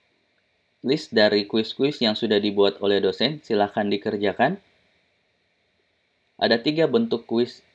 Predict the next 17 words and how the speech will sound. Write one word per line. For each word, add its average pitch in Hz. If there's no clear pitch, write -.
ada 110
dua 120
bentuk 117
kuis 123
di 110
sini, 117
yaitu 104
berbentuk 98
pilihan 117
ganda 110
dan 113
berbentuk 107
esai. 85
Kita 104
coba 101
salah 101
satu. 135